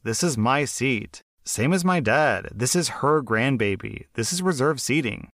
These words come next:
<laughs> "I don't see your name on it, kid. Move out of the way.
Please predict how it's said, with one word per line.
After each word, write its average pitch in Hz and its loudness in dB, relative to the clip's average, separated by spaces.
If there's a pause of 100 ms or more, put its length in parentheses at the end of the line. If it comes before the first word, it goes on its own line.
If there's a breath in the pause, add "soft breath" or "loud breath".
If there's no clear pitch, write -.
<laughs> - -6
"I 156 2
don't 185 4
see 180 0
your 143 4
name 131 4
on 120 2
it, 101 -6
kid. 135 2 (200)
Move 311 6
out 156 4
of 135 -2
the 135 2
way. 104 2